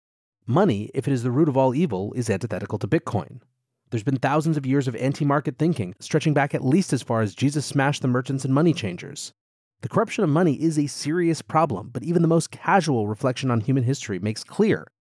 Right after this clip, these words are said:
that it is not the only problem or even the most serious. Some of the most cruel and totalitarian regimes existed on a gold standard.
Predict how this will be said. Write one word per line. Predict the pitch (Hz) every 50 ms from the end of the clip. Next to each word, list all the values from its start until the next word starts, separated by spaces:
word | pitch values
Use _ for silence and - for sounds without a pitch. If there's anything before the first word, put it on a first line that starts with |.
| _ -
that | - 120 127
it | 123 131
is | 117 107
not | 127 147 170 -
the | 143 -
only | 151 156 190 175 131
problem | - - 98 85 85 95 92 - -
or | 143 143 110
even | 117 98 98
the | 101 98
most | 95 90 92 - -
serious. | - 160 156 107 92 - - - - - _ _ _ _ _ _ _ _ _ _ _ -
Some | - - 143 156
of | 147
the | 147
most | 143 143 147 - -
cruel | - - - 156 170 175 165
and | 143 -
totalitarian | - - - - - 143 147 147 - 147 147 156 156 135
regimes | 120 104 98 123 147 160 143 143
existed | 117 107 131 151 - - 127 -
on | 113 123 143
a |
gold | - - 87 87 -
standard. | - - 151 156 160 120 87 90 - -